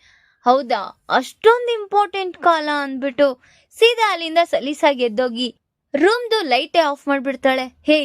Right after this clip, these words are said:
ನಾನ್ ಅಲ್ಲಿ ಮಾತಾಡ್ತಿದ್ರೆ ರೂಮ್ ಲೈಟ್ ಆಫ್ ಮಾಡ್ತೀಯಾ? ನನಗೆ ಲೈಟ್ ಇದ್ರೆ ನಿದ್ದೆ ಬರಲ್ಲ. ಹೋ,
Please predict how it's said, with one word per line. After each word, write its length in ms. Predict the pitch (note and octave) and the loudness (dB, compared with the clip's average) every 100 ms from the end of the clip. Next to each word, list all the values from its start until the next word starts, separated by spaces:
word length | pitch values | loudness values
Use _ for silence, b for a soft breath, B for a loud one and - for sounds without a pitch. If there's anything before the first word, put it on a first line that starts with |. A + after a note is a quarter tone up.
| - - | -4 0
ನಾನ್ 200 | D#4 F4 | 2 2
ಅಲ್ಲಿ 160 | E4+ D#4 | -2 -2
ಮಾತಾಡ್ತಿದ್ರೆ 580 | F#4+ A4+ G#4 F4+ G#4 A#4 | -2 -2 -2 -2 -2 -2
ರೂಮ್ 200 | G4 A#4 | -4 -4
ಲೈಟ್ 220 | G#4+ E4+ | -4 -2
ಆಫ್ 180 | E4+ - | -4 -2
ಮಾಡ್ತೀಯಾ? 360 | C#4 - A3+ F#3 _ _ _ _ - | -4 0 -2 -2 _ _ _ _ -2
ನನಗೆ 380 | C#4 D4 C#4 D4+ | -2 0 0 0
ಲೈಟ್ 340 | C#4 D4 D4+ | 0 -4 -4
ಇದ್ರೆ 240 | E4 C#4 E4 | -6 -2 -4
ನಿದ್ದೆ 320 | D4+ A3 D4+ D#4 | -4 0 2 2
ಬರಲ್ಲ. 360 | C4 B3+ C#4 B3+ - _ _ | 0 -2 -2 -4 -8 _ _
ಹೋ, 100 | - | 2